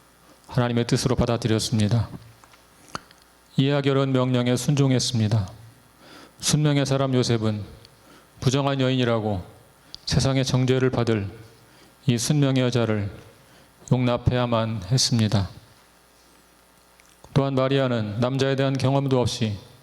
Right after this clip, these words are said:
자기 몸에 아이를 갖는 충격적인 상황을 수용해야 했습니다.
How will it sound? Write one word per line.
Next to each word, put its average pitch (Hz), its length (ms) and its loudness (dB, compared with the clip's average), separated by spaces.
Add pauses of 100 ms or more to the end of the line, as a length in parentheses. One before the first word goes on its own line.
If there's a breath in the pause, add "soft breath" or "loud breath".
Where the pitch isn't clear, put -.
(640 loud breath)
자기 131 220 -2
몸에 135 180 2
아이를 135 320 0
갖는 120 360 -2
충격적인 139 800 0 (540 loud breath)
상황을 120 560 0 (100)
수용해야 135 500 0
했습니다. 113 520 0